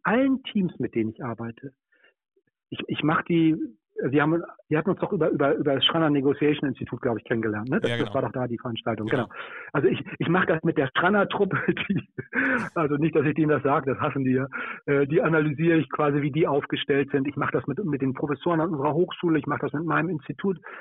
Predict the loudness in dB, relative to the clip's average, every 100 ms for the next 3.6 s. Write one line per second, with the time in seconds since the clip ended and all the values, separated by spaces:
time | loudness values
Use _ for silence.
0 | -16 -4 -2 -2 -2 -4 -6 -2 2 2
1 | 2 0 -2 -4 -2 -2 -2 -8 -10 -10
2 | -8 -8 -10 -14 -6 -2 -2 -2 _ _
3 | -10 -4 0 2 2 -2